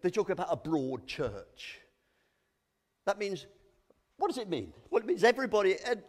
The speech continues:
any view can come in and nobody knows what's right. But actually, the Bible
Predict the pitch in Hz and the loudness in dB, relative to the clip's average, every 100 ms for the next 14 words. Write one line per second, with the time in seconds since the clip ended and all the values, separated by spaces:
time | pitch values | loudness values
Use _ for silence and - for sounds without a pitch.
0 | - 262 311 202 151 - 147 - 175 143 | -2 2 2 2 0 0 -2 0 2 0
1 | 113 190 - _ _ _ _ _ 170 214 | -4 -10 -14 _ _ _ _ _ 2 4
2 | 185 165 160 170 180 180 165 247 160 95 | 4 2 2 0 0 -4 0 0 0 -2
3 | - - _ _ _ _ _ _ _ _ | -16 -20 _ _ _ _ _ _ _ _
4 | _ _ _ _ _ _ - 233 277 202 | _ _ _ _ _ _ -14 -12 -10 -12
5 | 170 156 226 247 156 | -12 -14 -12 -14 -14